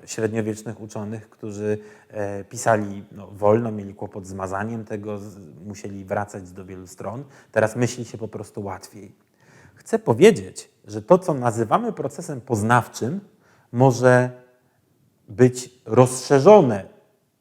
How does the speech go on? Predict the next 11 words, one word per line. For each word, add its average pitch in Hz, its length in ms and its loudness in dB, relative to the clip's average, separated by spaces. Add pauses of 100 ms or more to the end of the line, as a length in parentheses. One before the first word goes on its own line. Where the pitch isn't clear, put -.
(260)
nie 123 340 4
tylko 196 380 6
poza 104 520 2 (120)
mózg, 151 480 2 (800)
ale 120 240 4
też - 360 -6 (340)
poza 143 300 6
ciało. 95 400 2 (260)
Może 110 420 -2 (140)
rozszerzać 156 840 2
się 120 280 -4